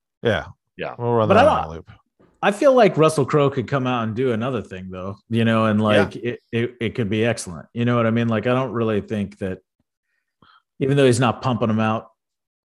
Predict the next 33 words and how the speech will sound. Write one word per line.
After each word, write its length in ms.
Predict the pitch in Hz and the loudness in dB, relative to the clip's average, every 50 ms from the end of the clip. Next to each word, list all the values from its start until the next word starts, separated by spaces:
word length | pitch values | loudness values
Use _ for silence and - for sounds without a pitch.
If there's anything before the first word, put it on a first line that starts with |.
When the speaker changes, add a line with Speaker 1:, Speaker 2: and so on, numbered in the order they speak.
| _ _ _ _ | _ _ _ _
Speaker 3:
he's 240 | 123 147 160 120 123 | 0 0 0 2 2
not 200 | 180 202 185 135 | 2 2 2 2
what 160 | 147 156 151 | 2 2 4
he 140 | 131 135 143 127 | 4 2 2 2
once 300 | 120 135 131 117 - 113 | 2 0 0 -2 -2 -2
was 320 | 113 127 139 127 110 98 | 0 0 2 0 0 -2
as 140 | 101 95 - | -6 -8 -8
far 220 | - 131 120 113 113 | -8 -6 -4 -4 -4
as, 120 | 104 101 | -4 -6
like, 260 | 110 107 104 98 - _ _ _ | -6 -6 -6 -8 -10 _ _ _
post 340 | - 131 120 110 - - - | -6 -4 -4 -4 -6 -8 -10
Gladiator, 880 | - 104 113 110 110 110 110 110 110 110 104 107 104 104 104 98 101 - _ _ | -6 -4 -2 0 0 0 0 0 0 0 0 -2 -2 -2 -2 -4 -6 -10 _ _
Speaker 2:
Yeah. 320 | - 95 92 85 71 64 - _ _ _ _ _ _ _ | -8 -4 -4 -4 -4 -6 -10 _ _ _ _ _ _ _
Speaker 3:
you 100 | - 123 | -6 -6
know, 160 | 117 110 110 101 | -4 -4 -4 -6
pre 520 | - - - - 147 135 123 120 117 110 110 | -8 -10 -8 -4 -2 -2 0 0 0 -2 -2
Mummy, 600 | 110 110 113 120 131 117 101 107 113 113 - _ _ _ _ _ _ | -2 -2 -2 -2 -2 -4 -4 -6 -8 -10 -12 _ _ _ _ _ _
but 300 | 123 120 135 123 127 - | -4 -2 -2 -2 -2 -2
Speaker 2:
Be-, 80 | 131 123 | -4 -2
Speaker 3:
like 200 | 120 113 - - | -2 -2 -2 -4
Speaker 2:
Beautiful 400 | 110 113 113 107 104 - 110 104 | -4 -2 -2 -2 -2 0 0 0
Speaker 3:
<laughs> 20 | 92 | 0
Speaker 2:
Mind, 720 | 90 85 85 87 90 90 87 90 90 90 90 87 95 95 - _ | 0 -2 -4 -4 -4 -4 -6 -6 -8 -10 -14 -16 -18 -20 -20 _
you 140 | - - 90 | -12 -8 -6
know. 260 | 85 85 82 80 80 | -6 -4 -4 -2 -2
Speaker 3:
Yeah, 320 | 156 190 170 123 113 120 127 | 0 2 2 2 2 2 0
Speaker 2:
Yeah. 80 | 151 | 0
Speaker 3:
you 100 | 143 143 131 | 0 -2 -2
know, 240 | 127 131 135 127 - | -2 -2 -4 -4 -4
but, 300 | - 131 123 123 123 - - - _ _ _ - | -2 0 0 0 -2 -6 -12 -20 _ _ _ -18
but 480 | 135 113 117 135 131 127 127 127 - _ _ _ _ _ _ - _ _ _ _ _ _ - | -12 -6 -4 -2 -2 -2 -4 -6 -10 _ _ _ _ _ _ -20 _ _ _ _ _ _ -20
still, 440 | - - - 175 143 117 107 104 113 | -12 -4 0 0 2 2 0 -2 -4
like, 440 | 113 110 110 104 104 101 104 - | -4 -4 -4 -2 -4 -4 -8 -12